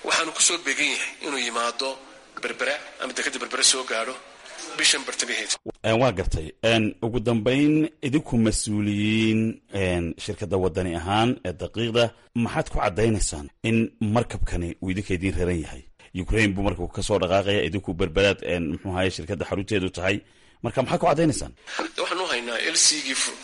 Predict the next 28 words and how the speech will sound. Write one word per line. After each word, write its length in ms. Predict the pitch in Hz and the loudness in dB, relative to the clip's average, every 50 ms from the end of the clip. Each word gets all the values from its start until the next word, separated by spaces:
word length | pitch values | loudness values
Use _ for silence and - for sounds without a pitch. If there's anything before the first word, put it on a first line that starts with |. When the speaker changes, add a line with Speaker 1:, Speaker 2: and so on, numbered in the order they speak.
| - - - - | -12 -8 -4 -2
Speaker 1:
ah, 240 | 123 120 110 107 110 - | 0 0 0 0 -2 -2
maxay 280 | - - 127 113 107 110 | -2 -2 -2 -2 -2 -4
tahay, 180 | - 117 - - | -4 -2 0 0
aanu 160 | 120 117 110 | 0 -2 -4
ku 100 | - 147 | -4 -4
furnay 320 | - - 120 113 113 101 | -4 -4 -2 -4 -2 -2
halkan 260 | 110 131 127 - 131 - - | -2 -2 -2 -2 -4 -4 -4
documentskiisii 680 | - 131 - 131 135 131 - - 135 123 - - 131 131 131 | -8 -8 -6 -6 -4 -4 -4 -2 -2 0 0 0 0 0 0
yaalla. 220 | 131 131 135 143 156 - - - - - - - - - - | 0 0 -2 -4 -6 -8 -12 -14 -8 -4 -2 -2 -2 0 0
Waxaa 160 | - - 165 | 0 0 0
kaloo 160 | 160 160 165 | 0 2 2
halkan 260 | 170 165 - 151 147 | 2 2 0 0 0
yaalla 280 | 143 131 127 131 135 139 135 | 2 2 2 2 0 0 0
documentkii 520 | - 165 - 135 131 - - - 131 131 131 135 - - - - - - 320 - - 320 311 | -2 -4 -4 -4 -4 -2 -4 -4 -6 -6 -8 -10 -10 -10 -10 -4 -4 -4 -4 -2 -4 -2 -2
uu, 120 | - 127 - - - - - - - - - - - | -2 -2 -4 -6 -12 -14 -14 -20 -20 -20 -16 -10 -6
ah, 260 | - 131 117 113 107 - | -4 -4 -2 -2 -4 -4
kabtanku 400 | - - - - - 151 151 - | -4 -6 -4 -4 -4 -6 -2 0
saxeexay 540 | - - - - - 127 117 - - 143 143 - - - - - - - | 0 2 2 2 0 -2 -2 -2 -2 -4 -6 -8 -12 -18 -20 -20 -14 -10
inuu 140 | - - 139 | -8 -8 -6
qamadigaa 520 | 123 - 131 135 143 135 131 123 131 131 123 | -6 -4 -4 -4 -4 -6 -4 -4 -2 0 2
sido, 260 | - - 123 123 131 127 - - | 2 2 0 -2 -6 -10 -10 -12
Berbera 300 | - 131 120 - 127 135 | -12 -10 -8 -6 -6 -6
ku 100 | 139 - - | -4 -2 -2
soo 180 | - 139 135 | 0 2 2
socdo, 340 | 131 - - - 127 127 127 123 - - - - - - - - | 2 2 2 0 -4 -6 -8 -8 -10 -14 -14 -16 -16 -16 -10 -2
shirkaddaasuna 600 | - - 143 131 127 - 139 127 117 - - 127 117 | 0 0 0 0 -2 -4 -4 -2 0 0 0 0 -2
ay 80 | 110 110 | -6 -6
leedahay. 340 | 110 110 107 104 - - | -6 -6 -6 -8 -8 -10